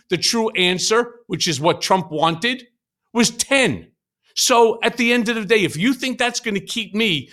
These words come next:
from being a credible witness based upon all the documents and testimony that this district attorney has, well, there's something wrong with you. They're basically looking for controversy.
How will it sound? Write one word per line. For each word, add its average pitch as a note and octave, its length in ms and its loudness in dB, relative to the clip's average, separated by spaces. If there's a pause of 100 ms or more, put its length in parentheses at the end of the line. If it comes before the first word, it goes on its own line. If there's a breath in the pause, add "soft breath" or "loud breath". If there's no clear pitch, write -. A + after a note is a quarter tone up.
(100)
from F#3+ 220 0
being A3+ 240 2
a - 60 4
credible G3 460 0
witness F3+ 340 2
based G3+ 300 0
upon F3+ 260 -2
all G#3 140 2
the F3 100 -4
documents F#3 680 -2
and A#2 220 -4 (160 loud breath)
testimony G3+ 720 2
that D#3+ 260 0
this C3 160 -6
district G3 460 -6
attorney F3+ 480 -4
has, D#3+ 400 -6 (500)
well, - 260 -4
there's F3+ 220 0
something A3+ 460 2
wrong A#3+ 200 6
with G3 140 4
you. C3 140 2 (140)
They're G3+ 100 4
basically A#3 760 0
looking F#3+ 580 0 (280 loud breath)
for - 160 -6
controversy. C3+ 1040 -2